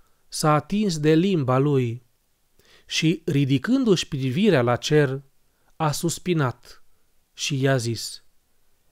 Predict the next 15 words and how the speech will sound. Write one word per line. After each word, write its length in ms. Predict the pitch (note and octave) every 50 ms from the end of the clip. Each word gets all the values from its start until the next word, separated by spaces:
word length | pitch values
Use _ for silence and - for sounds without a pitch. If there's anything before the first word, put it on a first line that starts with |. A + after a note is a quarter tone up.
| _ -
"Efata", 920 | - F3 D#3 C3+ - - E3+ D#3+ - - - E3 D#3 B2 G#2+ A2+ _ _ _ _ _ _ _ _ _ _ _ _ _ _
adică 580 | - D3 C#3 D3 D3 - D#3+ D3+ D3 C#3 - - - _ _ _ _
"deschide-te". 1080 | - C3 C3+ D3 C#3 - - - - - G3+ G#3+ E3 D3 C#3 - - C3 A#2 G#2+ G#2 - _ _ _ _ _ _ _ _ _ _ _ _ _ _ _ -
Și 200 | - - C#3+ C3
îndată 580 | B2+ C3 A#2+ C3+ F3 G3+ G#3+ - - F#3+ F#3
s-a 180 | D#3+ - E3+ D#3
deschis 720 | C#3 C#3+ C#3 C3 - - - G#3+ A3 G3 - - - - - - _ _ _ _
auzul 640 | - E3 E3 E3+ G3 A3+ G#3+ D#3+ D#3 D#3 D3 C#3 C#3
lui 420 | D#3+ F3+ F3+ D#3 B2+ A2+ A2+ A#2+ _ _ _ _ _ _ _ _ _ _ _ _
și 200 | - - - D#3+
s-a 220 | C#3 - D#3+ D3+
dezlegat 720 | C#3 B2+ D3+ D3+ C#3+ C3+ D3+ D#3 D3+ C#3 F#3 G#3 A3 G#3+ -
legătura 640 | E3 D#3+ D#3 D3+ D3 D#3+ C#3+ - F#3 F3 E3+ D#3+ D#3
limbii 400 | D3+ G3 A3+ A3+ F#3+ D3+ D3+ D3
lui 500 | D3 D#3+ E3 D#3+ D3 C3 A#2+ B2+ C#3